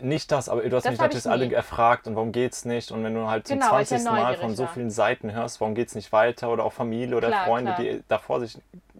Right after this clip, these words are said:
Speaker 1: also nicht nachgefragt haben, auf einmal dann aber fragen, wenn's nicht klappt.
Speaker 2: Genau, es war dann so ein bisschen so auch so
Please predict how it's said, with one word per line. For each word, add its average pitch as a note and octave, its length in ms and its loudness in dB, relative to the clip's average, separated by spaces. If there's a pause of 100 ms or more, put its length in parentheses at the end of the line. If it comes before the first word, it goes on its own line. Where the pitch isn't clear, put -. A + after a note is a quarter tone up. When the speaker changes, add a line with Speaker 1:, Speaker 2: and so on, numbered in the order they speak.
(140)
Speaker 1:
also A2+ 320 -6
nicht - 400 -8
nachgefragt C3+ 480 -4
haben, C3 80 -2
auf - 80 -8
einmal C#3 220 -4
dann B2 120 -2
aber A#2 160 -2
fragen, B2 340 -2
wenn's G#2+ 200 -6
nicht C#3 280 -8
klappt. - 440 -4
Speaker 2:
Genau, A#3 240 0
es G3+ 120 -6
war G#3+ 100 0
dann A3+ 180 -2
so A3+ 60 -4
ein A3+ 80 -6
bisschen A3 280 -6
so A3+ 80 -4
auch G#3+ 160 -4
so A3 260 -4